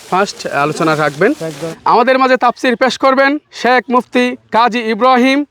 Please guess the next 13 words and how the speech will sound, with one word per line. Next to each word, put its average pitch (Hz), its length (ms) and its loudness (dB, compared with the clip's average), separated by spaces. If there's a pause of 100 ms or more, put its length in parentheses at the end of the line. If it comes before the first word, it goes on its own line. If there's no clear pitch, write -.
আল্লামা 240 480 2
কামরুল 240 300 0
ইসলাম 226 240 0
সাইদ 226 300 0
আনসারী, 254 520 2 (140)
মাওলানা 240 440 4
আব্দুল্লাহ 233 560 0
আল 208 180 2
আমিন, 254 440 0
হাফেজ 240 540 0
মুফতি 233 440 -2
আমির 247 300 2
হামজা, 262 460 2